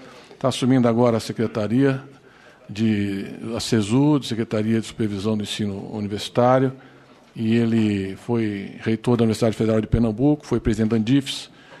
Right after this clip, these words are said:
é agora o nosso novo, o, secretário.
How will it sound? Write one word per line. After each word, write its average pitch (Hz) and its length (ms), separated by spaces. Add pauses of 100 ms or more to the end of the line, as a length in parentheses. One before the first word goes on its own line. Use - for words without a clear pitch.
(180)
é 113 160
agora 117 420
o 113 80
nosso 113 340
novo, 113 360
o, 98 1300
secretário. 131 760